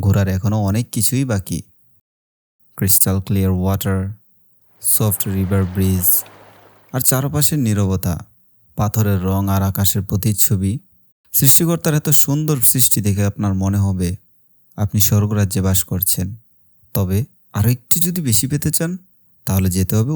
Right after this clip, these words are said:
উৎমাছড়ায়। This place is so untouched। নেই কোনো কোলাহল, শহরের ব্যস্ততা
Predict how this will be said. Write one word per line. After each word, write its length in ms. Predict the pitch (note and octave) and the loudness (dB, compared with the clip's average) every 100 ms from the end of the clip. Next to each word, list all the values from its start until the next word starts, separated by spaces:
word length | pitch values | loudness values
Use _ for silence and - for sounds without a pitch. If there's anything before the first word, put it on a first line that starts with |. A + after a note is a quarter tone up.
| C3+ | -4
উৎমাছড়ায়। 600 | - C3 A#2 G2+ E2+ - _ _ _ _ _ - | -4 -4 -2 -2 -4 -6 _ _ _ _ _ -2
This 200 | A#2+ D3 - | 2 2 0
place 240 | F3 E3 F3+ | -2 0 2
is 60 | - - | 2 2
so 120 | D3+ E3+ D3+ | 0 0 0
untouched। 500 | G#2+ - F#2 - - - _ _ _ _ _ - | 0 0 -2 -2 -4 -10 _ _ _ _ _ -8
নেই 300 | A2 G#2+ G#2+ - | -2 2 2 0
কোনো 160 | G#2 G2+ | -2 0
কোলাহল, 400 | G#2 G2 G2 G2+ C3+ - _ _ _ _ | 0 0 0 0 -2 -8 _ _ _ _
শহরের 400 | - C3+ D#3 E3+ D3+ | 0 2 2 0 0
ব্যস্ততা 320 | C#3 - | 0 0